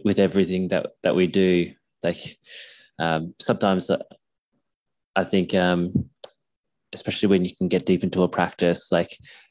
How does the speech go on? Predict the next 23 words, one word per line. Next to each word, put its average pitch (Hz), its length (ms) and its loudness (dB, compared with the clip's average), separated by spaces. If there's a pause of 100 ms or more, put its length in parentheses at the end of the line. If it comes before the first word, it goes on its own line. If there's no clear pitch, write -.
(120)
you, 92 160 2
you 95 140 2
think, - 260 -4
"Oh, - 360 0
like, 98 140 0
I'm 196 160 4
the 196 100 6
only 196 220 6
one 95 260 2
doing 95 260 2
this," 92 320 -2
or, 95 200 4
"It'd 95 100 2
be 101 100 -2
so 95 220 -2
good 92 200 0
if, 92 280 -4
you 110 60 -2
know, 92 360 2
I 101 40 0
just 98 160 -4
had, 104 160 0 (200)
like, 95 160 -2